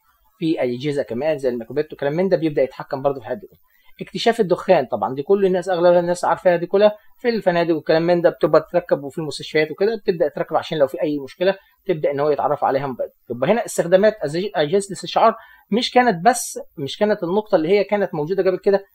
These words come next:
في الحفاظ اللي هي عباره عن الايه الترشيد الاستهلاك بس او التشغيل والايقاف، لا ده انا عندي كمان في استخدامها في ضبط درجات الحراره، في تشغيل الاضواء، في الاكتشاف الدخان والحرائق،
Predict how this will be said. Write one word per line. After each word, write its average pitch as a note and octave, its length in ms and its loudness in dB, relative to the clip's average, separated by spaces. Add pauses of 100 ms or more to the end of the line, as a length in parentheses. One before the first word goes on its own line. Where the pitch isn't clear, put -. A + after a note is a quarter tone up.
(120)
في E3+ 180 -6
الحفاظ G3+ 400 -2 (100)
اللي E3 100 -2
هي F#3 120 4
عباره E3+ 240 2
عن F#3 140 2
الايه E3+ 420 2
الترشيد D3+ 480 0
الاستهلاك D#3+ 480 0
بس D#3+ 220 4
او A#2 180 -6
التشغيل D3 360 4
والايقاف، D#3+ 360 6 (360)
لا - 140 4 (140)
ده A#2 60 0
انا A#2 100 -2
عندي G3 240 -2
كمان G#3 420 0 (340)
في D#3 220 -4
استخدامها G#3+ 640 0 (140)
في D3+ 80 -6
ضبط D3+ 240 2
درجات D3+ 280 2
الحراره، A3+ 440 0 (120)
في - 60 -20
تشغيل C#3 400 -4
الاضواء، D#3 460 0 (380)
في A3+ 300 -8
الاكتشاف F3+ 560 0
الدخان D3+ 460 0
والحرائق، D3+ 520 2